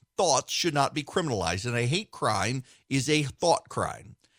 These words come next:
And we should not be criminalizing people's bad thoughts. Uh, we should criminalize what they actually do. And we can ta-, let a jury take into account with sentencing, uh, if someone is doing something b-, because of, uh, what their motives are. But adding a thought crime to it, I,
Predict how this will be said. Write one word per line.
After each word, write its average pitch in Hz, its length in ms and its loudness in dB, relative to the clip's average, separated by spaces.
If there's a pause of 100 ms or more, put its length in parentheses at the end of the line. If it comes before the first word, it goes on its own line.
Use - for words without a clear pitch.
(160)
And 120 240 0
we 156 100 0
should 160 240 2
not 143 240 2
be 151 80 -8
criminalizing 113 760 -2
people's 113 380 -6
bad 98 440 -2
thoughts. - 380 -2
Uh, 104 120 -2
we 113 140 -4
should 110 160 -4
criminalize 139 500 -2
what 110 120 -2
they 113 120 2
actually 110 340 -4
do. 107 460 -4 (400)
And 123 120 4
we 127 80 2
can 127 160 -2
ta-, 156 180 2
let 131 220 2
a 127 80 4
jury 135 420 -2
take 135 240 -2
into 113 160 -2
account 135 300 0
with 113 100 -2
sentencing, 120 760 -4 (280)
uh, 113 300 2
if 135 140 0
someone 143 300 0
is 110 200 0
doing 135 420 2
something 117 540 -4
b-, 107 160 -10 (100)
because 127 460 2
of, 117 240 -2
uh, 131 260 -4
what 135 240 -2
their 147 140 2
motives 156 360 0
are. 196 360 0 (480)
But 147 240 4
adding 180 320 2
a 139 40 4
thought - 560 0
crime 107 340 0
to 117 180 0
it, 117 40 2
I, 123 180 0